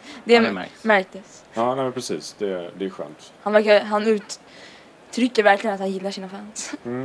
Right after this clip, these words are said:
Speaker 3: ja, men det är många, det är många som har de här standardreplikerna. Eh,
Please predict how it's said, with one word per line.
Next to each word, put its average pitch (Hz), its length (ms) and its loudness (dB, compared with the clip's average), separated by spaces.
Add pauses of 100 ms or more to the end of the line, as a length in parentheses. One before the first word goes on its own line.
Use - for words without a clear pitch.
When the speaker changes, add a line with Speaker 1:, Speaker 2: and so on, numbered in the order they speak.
Speaker 3:
ja, 143 60 0
men 143 80 0
det 151 60 0
är 147 40 0
många, 151 220 0
det 143 80 -2
är 135 40 -2
många 143 240 0
som 139 140 -8
har 135 120 0
de 107 140 0
här 95 60 -2
standardreplikerna. 90 1000 -6 (500)
Eh, 71 220 -8